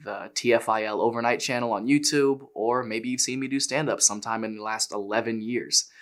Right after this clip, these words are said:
I've been doing stand-up comedy ever since I was fifteen years old. That's a little over ten years ago. And it's taken me that long to realize that nobody is gonna hand you shit. And if you wanna do something, sometimes you have to just do it on your own. And that's exactly what we did for this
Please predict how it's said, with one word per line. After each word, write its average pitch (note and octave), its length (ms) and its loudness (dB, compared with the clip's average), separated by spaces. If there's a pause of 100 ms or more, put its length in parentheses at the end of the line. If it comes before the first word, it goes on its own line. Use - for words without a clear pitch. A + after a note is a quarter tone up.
(440)
I've D#3 120 4
been F3+ 100 4
doing F#3 160 4
stand-up D3 380 4
comedy A#2+ 340 0
ever G#2+ 140 -2
since G#2+ 240 -2
I G#2 60 -2
was A2 140 -6
fifteen G#2 400 -8
years D#2 280 -2
old. A1 300 -10
That's - 500 2 (200)
a - 80 -4
little A#2+ 240 4
over A2 140 0
ten A2 300 -6
years G#2 240 -6
ago. - 320 -16 (480)
And A#2+ 100 -6
it's A2 100 0
taken F3 280 0
me D3 80 2
that B2 340 0
long B2 280 2
to A2 100 -14
realize G#2 420 -6
that - 140 -10
nobody C3 460 -4
is - 160 -8
gonna G#2 180 -8
hand G#2+ 340 -14
you G2+ 100 -14
shit. - 520 -8 (480)
And G#2 80 -8
if G#2 100 -10
you C#3+ 60 0
wanna E3+ 180 0
do D#3+ 220 -2
something, G2+ 400 0
sometimes C3 440 -8
you B2 100 -6
have A#2+ 80 -10
to A2+ 60 -6
just A2 220 -6
do A2 160 2
it A2+ 80 2
on A2 140 0
your G#2 160 -6
own. A2 240 -8 (420)
And A#2 80 -2
that's A2+ 140 0
exactly C#3 500 4
what B2+ 140 4
we B2+ 80 -2
did A2 260 0
for G#2+ 140 -10
this G#2 480 0